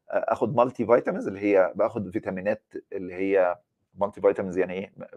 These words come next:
فيتامينات اللي فيها كل الفيتامينز يعني، وأزود الفايبر والمَيّة.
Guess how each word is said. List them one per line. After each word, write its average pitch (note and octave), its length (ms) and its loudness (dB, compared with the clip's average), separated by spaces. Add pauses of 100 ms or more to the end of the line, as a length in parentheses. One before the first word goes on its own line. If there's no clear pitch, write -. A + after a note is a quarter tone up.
فيتامينات G2 440 -2
اللي G2 120 -2
فيها F#2+ 320 -4 (280)
كل G#2+ 160 0
الفيتامينز G#2 580 4
يعني، B2 320 -2 (380)
وأزود G#2 600 6
الفايبر A2+ 460 2
والمَيّة. F#2 440 -4